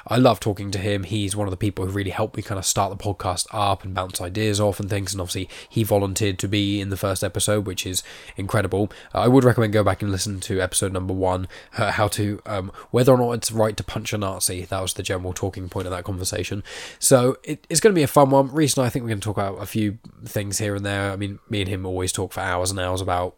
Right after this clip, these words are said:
<laughs> nothing in particular when we're not recording. So I can, I'm sure it's gonna be a really, really cool conversation. He's got a lot of cool things going on at the moment. So that's what you can look forward to in episode a hundred.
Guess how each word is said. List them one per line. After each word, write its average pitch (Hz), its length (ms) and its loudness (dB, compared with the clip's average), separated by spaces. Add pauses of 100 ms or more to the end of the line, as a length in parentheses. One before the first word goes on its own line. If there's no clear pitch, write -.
(120)
<laughs> 101 100 -10
nothing 120 380 0
in 113 100 2
particular 107 460 0
when 98 140 -2
we're 98 60 -4
not 98 140 -4
recording. 117 480 4
So 107 280 2 (360)
I 117 140 2
can, 113 220 -4
I'm 110 160 -4
sure 107 220 4
it's - 100 -2
gonna 101 120 -2
be 92 100 -2
a 95 60 -2
really, 95 260 0
really 92 180 -2
cool 95 160 -4
conversation. 92 520 -2
He's 90 100 -8
got 98 140 -6
a 98 40 -4
lot 92 140 -6
of 90 100 -12
cool - 160 -6
things 95 260 -4
going 92 220 -4
on 90 100 -4
at 90 40 -8
the 90 60 -8
moment. 92 380 -4
So 104 220 0 (340)
that's 147 160 2
what 175 60 4
you 160 40 0
can 139 120 -2
look 131 160 -6
forward 113 240 2
to - 80 -4
in 104 80 -2
episode 95 260 -6
a 92 40 -4
hundred. 101 440 -6